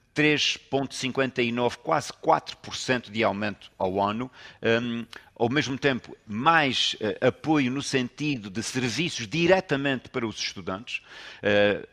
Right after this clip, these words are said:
nomeadamente cantinas, apoio médico.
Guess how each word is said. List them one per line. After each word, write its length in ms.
nomeadamente 540
cantinas, 840
apoio 300
médico. 580